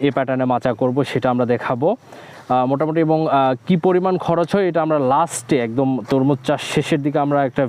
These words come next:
ভিডিও করব যে আসলে তরমুজ চাষ করতে এই জায়গাতে কত টাকা খরচ হয়েছে। তো আমরা part by part, আহ, ভিডিও আকারে দিব, আমরা ঔষধ স্প্রেরও ভিডিও দিব। মানে এক কথায় হচ্ছে আমরা শুরু থেকে শেষ পর্যন্ত, আহ, আমরা ভিডিও আকারে এই তরমুজ চাষ,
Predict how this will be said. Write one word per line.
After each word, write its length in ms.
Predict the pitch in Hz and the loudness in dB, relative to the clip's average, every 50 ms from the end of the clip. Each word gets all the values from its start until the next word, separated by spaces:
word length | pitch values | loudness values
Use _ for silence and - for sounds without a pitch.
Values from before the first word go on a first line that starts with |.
| - 131 | 2 2
ভিডিও 240 | 131 135 143 151 147 123 127 | 2 4 4 2 2 2 0
করব 140 | 131 123 127 139 127 | 0 0 0 0 0
যে 40 | 127 123 | 0 0
আসলে 200 | - - 131 127 117 - | 0 0 0 0 0 2
তরমুজ 280 | 131 131 127 127 127 120 - | 2 2 2 2 0 0 -2
চাষ 140 | 135 123 - - | -2 -2 -4 -4
করতে 220 | - 127 - - 135 131 113 - - - - - - - - - | -4 -4 -2 0 -2 -2 -2 -4 -12 -18 -18 -16 -16 -18 -8 -2
এই 240 | - 131 127 123 123 120 | 0 2 2 2 2 2
জায়গাতে 340 | 131 127 123 120 123 117 - 113 - | 2 2 2 0 -2 -2 -2 -2 -2
কত 120 | 127 113 127 113 131 | -2 -2 -2 -2 0
টাকা 140 | 117 120 120 - | 0 0 -2 -2
খরচ 220 | - 123 120 117 - - | -2 -2 -2 -2 0 0
হয়েছে। 220 | 120 113 107 - 101 - - - - - - - | -2 0 0 0 -2 -2 -4 -12 -18 -18 -10 -4
তো 40 | - 151 | -2 0
আমরা 120 | 156 165 160 151 | 0 0 0 0
part 180 | 170 160 160 160 160 160 | 0 0 0 0 0 0
by 120 | 170 170 160 - | 0 0 0 0
part, 180 | 165 160 160 156 151 - | 0 0 0 -2 -2 -2
আহ, 300 | 147 147 143 143 139 127 110 117 | 0 2 2 2 0 0 0 0
ভিডিও 220 | 135 139 147 151 156 147 | 0 2 4 4 2 2
আকারে 240 | 135 - 143 135 135 123 120 | 2 0 0 -2 -2 0 0
দিব, 120 | 131 127 139 139 151 - - 143 127 | 0 0 0 0 -2 -4 -6 -4 -2
আমরা 140 | 127 131 135 131 135 139 | 0 2 2 4 4 2
ঔষধ 280 | 143 135 - 156 139 135 127 - | 2 2 2 0 0 0 0 -2
স্প্রেরও 320 | - 143 143 147 143 143 127 123 | -2 0 2 2 2 2 0 0
ভিডিও 160 | 131 135 139 143 | 0 2 2 2
দিব। 80 | 170 202 | 2 2
মানে 140 | 214 220 220 202 | 2 2 0 0
এক 60 | 190 - - | -2 -2 -2
কথায় 200 | 202 208 220 208 202 | -2 0 0 -2 -2
হচ্ছে 180 | 214 - - 226 220 | -2 -2 0 0 0
আমরা 160 | 214 220 220 214 208 170 139 131 - | 2 2 2 2 2 0 -2 -2 0
শুরু 160 | - 175 185 202 165 - | 2 2 2 2 2 2
থেকে 140 | 220 196 208 - - | 0 0 0 0 0
শেষ 140 | 208 190 - - - | -2 -2 -2 -2 0
পর্যন্ত, 380 | 180 156 127 117 123 113 107 117 | 0 0 0 0 -2 -2 -2 0
আহ, 120 | 175 240 349 - - - - - - - - 110 120 127 123 131 | 0 0 0 -2 -6 -14 -12 -12 -10 -6 -2 0 0 0 0 0
আমরা 140 | 131 135 135 127 - | 0 0 0 0 2
ভিডিও 220 | 139 135 131 143 143 139 | 2 2 2 2 2 2
আকারে 320 | 131 - 139 135 135 139 135 135 127 117 127 | 0 0 0 0 0 2 0 0 0 0 0
এই 60 | 127 117 | 0 0
তরমুজ 260 | - 131 123 127 123 120 - | 0 0 0 0 0 0 -2
চাষ, 120 | 127 110 | -4 -4